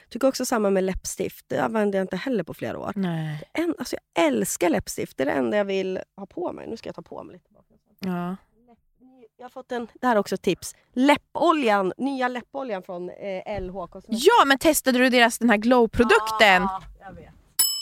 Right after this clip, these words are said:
Speaker 2: Och sen så var det också en tjej som skulle på, eh, hon skulle på en fest, lite sån, alltså det skulle vara lite coola människor. Hon bara, lite A D-folk.
Speaker 1: Mhm,
Speaker 2: Och,
Speaker 1: mm.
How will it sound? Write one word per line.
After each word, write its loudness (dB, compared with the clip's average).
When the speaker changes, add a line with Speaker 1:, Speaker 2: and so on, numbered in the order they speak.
Speaker 2:
Och 6
sen 4
så 4
var 8
det 6
också 2
en 4
tjej 2
som 0
skulle 4
på, 4
eh, 4
hon 4
skulle 0
på 4
en 6
fest, 2
lite 2
sån, 4
alltså 4
det 0
skulle 4
vara 8
lite -2
coola 4
människor. 2
Hon 4
bara, 6
lite 4
A 8
D-folk. 4
Speaker 1:
Mhm, -4
Speaker 2:
Och, 6
Speaker 1:
mm. -6